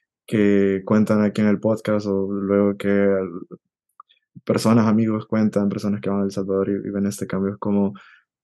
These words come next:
no solo, o sea, me alegra, obviamente, porque es mi país,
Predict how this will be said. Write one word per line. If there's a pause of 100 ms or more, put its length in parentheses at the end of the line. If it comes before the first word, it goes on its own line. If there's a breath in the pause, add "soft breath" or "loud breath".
(360)
no
solo,
o
sea,
me
alegra,
obviamente,
porque
es
mi
país,